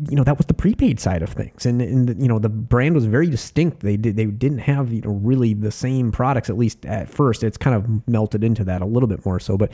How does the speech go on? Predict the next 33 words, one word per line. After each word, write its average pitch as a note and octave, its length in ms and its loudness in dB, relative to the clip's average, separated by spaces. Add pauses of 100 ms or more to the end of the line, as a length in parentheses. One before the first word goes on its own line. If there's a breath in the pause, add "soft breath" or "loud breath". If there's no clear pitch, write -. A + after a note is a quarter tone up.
(280 loud breath)
to D#3 80 4
me, E3+ 120 4
it - 40 4
just B2+ 160 2
seems D3+ 160 4
like B2+ 140 2
this C#3 160 0
is, A#2+ 100 0
isn't D3 240 2
this, E3 160 0
like, G#2 160 2
a G2+ 60 2
waste G#2 260 2
of G2+ 100 -2
resources, A2+ 440 0 (200)
you A#2+ 100 2
know, G2+ 80 2
have G#2 120 -2
a - 60 -8
whole A2+ 120 -2
separate G2+ 280 -2
brand G#2+ 160 -2 (160)
and G2+ 80 0
different G2 240 -4
plans B2 320 -2
and G#2 100 2
all G#2+ 120 0
this, G#2+ 260 -2
uh, G#2+ 40 0
on G2+ 420 -2
top F#2+ 260 -2
of A#2 80 2
it? C#3+ 100 0